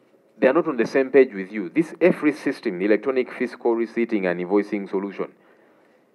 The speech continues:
they're saying they don't understand it. They're saying it is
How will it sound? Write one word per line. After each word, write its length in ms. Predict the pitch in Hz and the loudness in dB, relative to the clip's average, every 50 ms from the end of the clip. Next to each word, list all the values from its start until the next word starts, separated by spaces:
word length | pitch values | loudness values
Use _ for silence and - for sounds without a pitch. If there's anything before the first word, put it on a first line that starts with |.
| _ _ | _ _
they're 120 | 170 165 | -4 0
saying 200 | - 175 170 156 | 2 2 2 4
they 80 | 131 131 | 2 2
don't 200 | 135 156 156 - | 2 4 2 2
understand 680 | - 135 135 139 135 135 - - - 139 135 127 110 95 | 0 0 -4 -4 -2 -2 -2 0 0 0 -2 -2 -4 -8
it. 200 | - - - _ _ _ _ _ _ _ _ _ _ _ _ _ _ _ _ _ - | -12 -16 -20 _ _ _ _ _ _ _ _ _ _ _ _ _ _ _ _ _ 0
They're 140 | 120 - | 0 0
saying 320 | - - 165 160 156 143 139 | 6 8 8 8 8 6 0
it 160 | 120 113 - | -4 -4 -4
is 300 | 120 110 110 107 107 - | -4 -4 -4 -8 -10 -16